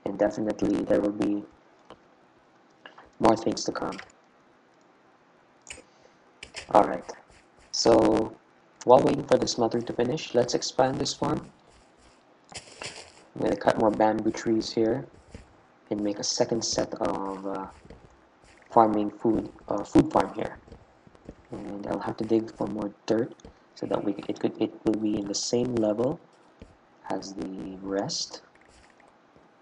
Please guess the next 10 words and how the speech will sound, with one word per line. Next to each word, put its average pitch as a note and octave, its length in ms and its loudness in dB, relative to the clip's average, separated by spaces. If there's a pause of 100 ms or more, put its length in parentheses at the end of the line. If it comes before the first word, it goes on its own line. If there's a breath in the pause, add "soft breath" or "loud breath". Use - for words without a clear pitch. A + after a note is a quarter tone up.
(1200)
And G#2 340 -10
I'll - 80 -8
have - 160 -12
to - 60 -14
sort - 260 0
some - 120 -6
of - 100 -8
the - 180 -2
inventory - 480 0
here. - 320 -8